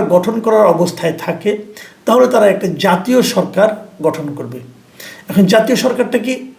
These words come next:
বিএনপি বলেছিল যে তাদের সঙ্গে যারা ঐক্যবদ্ধভাবে আন্দোলন করছে, যারা ঐক্যবদ্ধভাবে নির্বাচন করবে, তাদেরকে নিয়েই, তাদের প্রতিনিধিদের নিয়েই ওনারা একটা সরকার গঠন করবেন সব দলে। যদি কেউ কম আসনও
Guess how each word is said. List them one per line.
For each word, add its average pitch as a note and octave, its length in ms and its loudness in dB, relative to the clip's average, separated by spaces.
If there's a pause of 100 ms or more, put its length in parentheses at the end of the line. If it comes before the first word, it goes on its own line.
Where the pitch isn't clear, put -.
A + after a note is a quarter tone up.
(880)
বিএনপি C#4 340 4
বলেছিল B3 280 2 (100)
যে A#3 60 4 (140)
তাদের G#3 280 4
সঙ্গে A3+ 220 0
যারা G3+ 200 4
ঐক্যবদ্ধভাবে F#3+ 720 2
আন্দোলন F3+ 340 2 (100)
করছে, E3 300 -6 (640)
যারা F#3+ 220 4
ঐক্যবদ্ধভাবে F3 600 2 (140)
নির্বাচন F#3+ 480 2 (100)
করবে, D#3 260 -4 (680)
তাদেরকে G3+ 400 2 (120)
নিয়েই, G#3+ 320 6
তাদের F3 300 4
প্রতিনিধিদের F#3 540 0 (100)
নিয়েই A3 320 4
ওনারা E3 220 0 (100)
একটা - 160 -2 (280)
সরকার F#3 240 0 (100)
গঠন C3 240 -8
করবেন C3 220 -6 (120)
সব B3+ 120 2 (100)
দলে। C3+ 140 -2 (120)
যদি A3+ 200 -4
কেউ B3 140 4 (540)
কম D4+ 140 4 (120)
আসনও G#3 300 0